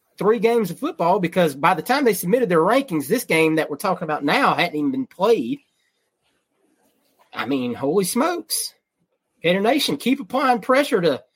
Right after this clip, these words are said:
Charles Power, Shannon Terry, and the On Three boys. That seems to be helping them. Almost all of our recruits went up in ranking this week. Only two of them went down, and they went down a very small, small amount.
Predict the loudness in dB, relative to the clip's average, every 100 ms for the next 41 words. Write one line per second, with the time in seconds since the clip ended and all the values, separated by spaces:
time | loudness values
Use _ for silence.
0 | _ _ -4 2 2 2 2 4 4 4
1 | 2 0 0 0 0 0 2 4 4 2
2 | 2 0 0 -2 0 2 2 2 2 0
3 | -6 -8 -8 -8 -8 -8 -4 0 -2 -2
4 | -8 -8 -14 _ _ -8 -4 -2 -2 0
5 | 2 4 4 2 2 0 2 2 0 -8
6 | -10 _ _ _ _ _ _ 0 2 2
7 | 2 0 0 2 0 0 -2 -2 -2 -2
8 | -2 -2 0 -2 0 2 2 0 0 0
9 | 0 0 2 2 2 0 0 2 2 0
10 | 0 0 -2 0 2 4 2 -2 -12 _
11 | -12 -2 0 2 0 0 -4